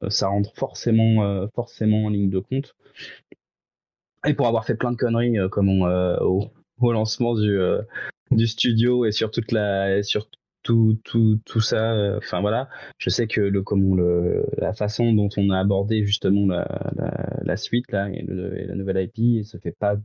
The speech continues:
du tout de, pas du tout de la même façon.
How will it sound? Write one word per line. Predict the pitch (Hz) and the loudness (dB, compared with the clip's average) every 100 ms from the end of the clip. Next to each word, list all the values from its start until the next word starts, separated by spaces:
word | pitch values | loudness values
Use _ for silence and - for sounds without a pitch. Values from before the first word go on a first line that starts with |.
| _ - | _ 0
du | 104 | 0
tout | - 110 | 2 2
de, | 104 92 92 98 104 101 - | 4 2 2 -2 -2 -4 -2
pas | 101 | -2
du | 104 104 | -2 -2
tout | 113 | 0
de | 107 | 2
la | 101 | 2
même | 101 | 2
façon. | 104 104 | 2 -2